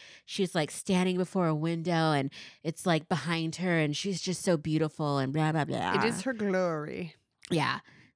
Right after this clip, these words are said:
Speaker 1: I mean, good for her. I mean, I haven't had a good hair day in, like, fifteen years. Uh, it's very sad.
Speaker 2: I mean, mine was close to that long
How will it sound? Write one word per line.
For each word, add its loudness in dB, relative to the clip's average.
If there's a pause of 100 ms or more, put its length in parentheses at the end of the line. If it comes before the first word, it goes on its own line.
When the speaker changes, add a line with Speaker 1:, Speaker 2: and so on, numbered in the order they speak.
(160)
Speaker 1:
I 2
mean, 4
good 4
for -6
her. -6
I 0
mean, 0
I 2
haven't 4
had 4
a 4
good 2
hair 4
day 0
in, 0
like, -2
fifteen 0
years. -6 (460)
Uh, 0
it's -8
very 4
sad. -4 (280)
Speaker 2:
I -2
mean, 2
mine 0
was -2
close -4
to -4
that -2
long -4